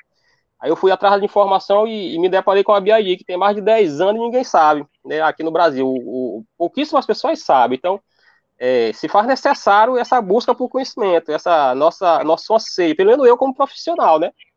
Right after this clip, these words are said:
Eu busco, né? E depois que tive acesso à Flex Company, com a informação e a assistência que é dada, essa busca é, é crescendo cada vez mais, entendeu?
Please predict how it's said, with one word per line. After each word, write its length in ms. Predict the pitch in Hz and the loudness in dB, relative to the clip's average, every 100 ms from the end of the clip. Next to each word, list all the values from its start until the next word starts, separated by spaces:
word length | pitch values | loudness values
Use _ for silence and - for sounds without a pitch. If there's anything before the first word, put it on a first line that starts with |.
| _ _ _ | _ _ _
Eu 140 | 135 | -2
busco, 400 | 214 247 156 - _ - _ | 0 4 2 0 _ -20 _
né? 180 | 139 160 | -10 -8
E 120 | 202 | -2
depois 320 | 185 185 180 | -2 0 -4
que 280 | 196 175 143 | -2 -2 -4
tive 200 | - 160 | -6 -2
acesso 340 | 165 - 156 156 | 0 0 -2 -2
à 60 | |
Flex 260 | - 160 - | 0 -2 -2
Company, 400 | _ 156 139 135 | _ -4 -2 -6
com 120 | - | -6
a 40 | |
informação 640 | 156 156 156 147 147 156 143 | -6 -2 0 0 -2 -4 -2
e 60 | |
a 60 | 143 | -2
assistência 520 | 151 165 - 160 160 | -4 -8 -6 -6 -6
que 120 | _ | _
é 40 | 139 | -4
dada, 380 | 123 175 185 - _ _ _ _ _ | 0 0 -2 -10 _ _ _ _ _
essa 280 | 127 - 156 | -16 -2 -2
busca 320 | 143 170 - | 0 -2 -2
é, 380 | 165 156 123 139 | -2 -2 -2 -4
é 40 | |
crescendo 560 | 147 - 220 - 160 170 | -6 -4 -4 -2 -2 -2
cada 240 | - 170 | 0 0
vez 200 | 139 180 | 0 -2
mais, 380 | 214 147 123 127 - _ _ | 0 0 0 -2 -12 _ _
entendeu? 220 | _ 107 | _ -18